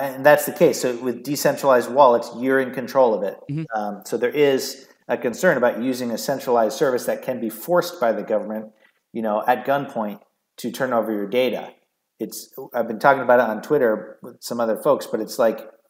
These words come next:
Speaker 1: the difference between can't and won't, right? We could say, "Well, we won't do this to you," but you ca-, if they can be forced to do it, then it's better to set it up so they can't do it. So if you have it on, it's a bit more work, but if you learn, get it on your own wallet,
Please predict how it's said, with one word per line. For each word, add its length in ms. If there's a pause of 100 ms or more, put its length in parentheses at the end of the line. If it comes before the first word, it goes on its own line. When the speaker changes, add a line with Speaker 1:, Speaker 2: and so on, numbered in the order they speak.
(360)
Speaker 1:
the 80
difference 340
between 200
can't 520
and 160
won't, 400 (280)
right? 380 (340)
We 80
could 100
say, 120
"Well, 200
we 140
won't 360
do 300
this 200
to 140
you," 380 (240)
but 160
you 120
ca-, 200
if 140
they 100
can 240
be 80
forced 380
to 80
do 160
it, 160
then 360 (680)
it's 260 (120)
better 260
to 80
set 220
it 60
up 180
so 140
they 140
can't 440
do 100
it. 140 (320)
So 100
if 120
you 60
have 220
it 140 (460)
on, 160
it's 200
a 60
bit 180
more 240
work, 280
but 100
if 100
you 80
learn, 280
get 140
it 20
on 160
your 80
own 180
wallet, 380